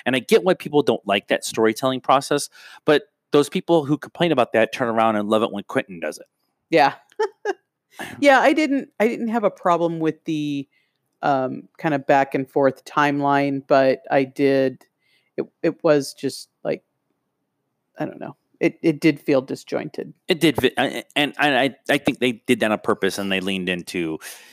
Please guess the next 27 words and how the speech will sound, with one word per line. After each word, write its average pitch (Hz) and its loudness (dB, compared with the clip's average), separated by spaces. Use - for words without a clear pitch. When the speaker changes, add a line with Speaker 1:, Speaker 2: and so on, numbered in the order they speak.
Speaker 1:
even 87 -4
saying 82 -2
it 82 -10
was 90 -6
just 82 -6
disjointed 80 -4
at 76 -2
times 69 -6
Speaker 2:
Yeah. 175 4
Speaker 1:
and 143 -8
Speaker 2:
Yeah, 165 2
it's 196 -2
just 285 -4
a 320 2
little, 214 0
you 196 2
know, 156 2
'cause, - -8
I 185 0
mean, 180 -4
like, 147 -4
uh, 104 -2
the 156 -2
Joaquin 160 -2
Phoenix 147 -6
Joker 208 2
is 170 2